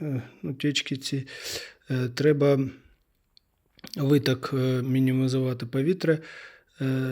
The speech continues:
треба розуміти, яку має, е, конструкцію сама свічка. Що нова, що стара, вона має оц-, е, це,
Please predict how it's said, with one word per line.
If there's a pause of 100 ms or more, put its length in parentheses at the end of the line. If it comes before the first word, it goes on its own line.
(520)
треба (200)
розуміти, (260)
яку
має, (140)
е,
конструкцію
сама
свічка. (400)
Що
нова,
що
стара,
вона
має
оц-,
е,
це,